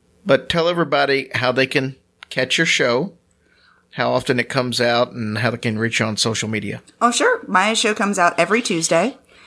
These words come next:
Speaker 2: You can find me pretty much everywhere you get podcasts, um, Stitcher, iTunes, Castbox, pretty much anywhere. Um, you can reach me on social media, Shoes, Booze, and Tattoos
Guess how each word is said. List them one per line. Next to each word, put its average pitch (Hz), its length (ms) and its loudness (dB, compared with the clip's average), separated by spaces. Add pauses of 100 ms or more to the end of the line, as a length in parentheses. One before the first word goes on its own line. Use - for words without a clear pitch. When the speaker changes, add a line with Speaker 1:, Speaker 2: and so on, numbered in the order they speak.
(140)
Speaker 2:
You 208 140 -2
can 202 140 -4
find 160 200 2
me 156 80 0
pretty 160 220 -4
much 147 300 0
everywhere 165 400 2
you 160 140 0
get 165 180 -2
podcasts, 156 800 -2 (420)
um, 147 360 2
Stitcher, 151 760 0 (360)
iTunes, 151 760 -2 (800)
Castbox, 147 600 0
pretty 185 160 -4
much 156 160 0
anywhere. 151 500 0 (380)
Um, 156 580 2 (380)
you 185 100 -6
can 190 140 0
reach 190 200 -2
me 185 60 0
on 160 100 -2
social 180 260 -2
media, 165 540 2 (260)
Shoes, 175 420 0
Booze, 170 280 -2
and 170 100 -2
Tattoos 160 560 0